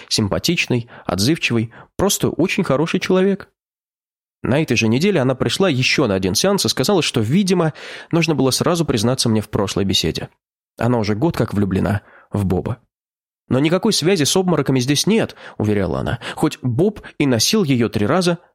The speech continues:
в скорую на руках". Пациентка доказывала мне, что никаких отношений ни с кем заводить не собирается.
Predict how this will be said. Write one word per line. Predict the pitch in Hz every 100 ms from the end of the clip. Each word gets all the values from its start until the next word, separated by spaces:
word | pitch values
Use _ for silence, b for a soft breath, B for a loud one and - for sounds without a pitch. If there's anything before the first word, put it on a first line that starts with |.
| _
в | -
скорую | - 104 107 110 _
на | 98
руках". | 95 - - - _ _ _ _ _ _
Пациентка | 226 175 185 143
доказывала | 117 135 175 156 123
мне, | 107
что | 101 -
никаких | 117 123 120 190 -
отношений | 127 117 101 - 175 98 - _ -
ни |
с | 113
кем | - 180
заводить | 117 104 165 - b b b
не | 101
собирается. | 95 95 123 190 - -